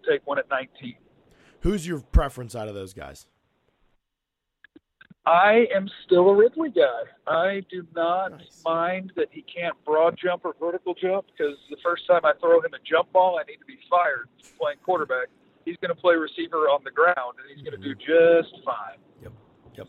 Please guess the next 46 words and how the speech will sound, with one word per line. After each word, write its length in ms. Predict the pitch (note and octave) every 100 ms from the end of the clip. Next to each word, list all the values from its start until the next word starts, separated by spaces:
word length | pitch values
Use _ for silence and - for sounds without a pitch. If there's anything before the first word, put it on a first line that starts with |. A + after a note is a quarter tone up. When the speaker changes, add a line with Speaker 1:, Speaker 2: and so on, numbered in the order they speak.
| _ _ -
Speaker 2:
I 160 | F#2 G#2
agree 180 | A2+ A#2+
with 140 | A#2
you 60 | A#2+
completely, 500 | A#2 G#2+ B2 A2+ G#2+
and 100 | G#2
it'll 160 | A2+
be 140 | A2+ A#2
interesting 400 | A2+ B2 - A2+
to 80 | G#2+
see 220 | A#2 A2 _ _ _
where 240 | - D#3 D3+
they 140 | C#3+
kind 180 | C#3+ C3+
of 60 | B2+
address 360 | A#2+ C#3+ C#3
that 180 | C3+ B2
spot. 320 | - B2+ B2 A#2
We 120 | C3+
don't 100 | C3+
know 80 | B2+
whether 180 | B2+ B2
it'll 100 | A#2+
be 100 | A#2+
in 60 |
the 80 | A2
first 280 | - A#2 A2+
round, 200 | A2+ A2+
obviously. 460 | A2+ G#2+ - A#2+ - _
It's 100 | -
not 160 | F3+ G3
the 100 | F#3
only 300 | E3+ D#3+ D3
need 180 | C#3+
for 100 | C3
the 80 | C3+
Cowboys. 540 | B2+ B2 A#2+ B2 B2 A#2+
Um, 420 | A2+ A2 G#2 G2 _ _ _ -
linebacker 640 | A2+ D#3+ F3 F3 F#3+ F#3
is 440 | D3 C#3+ C3+ A#2+ G#2+
been 400 | B2 C3 B2+ A2+
a 40 |
hot 220 | D3 C#3
topic. 380 | C#3+ B2+ - F2+
Anthony 260 | A2+ C3 B2+
Hitchens 400 | C3 C3+ C3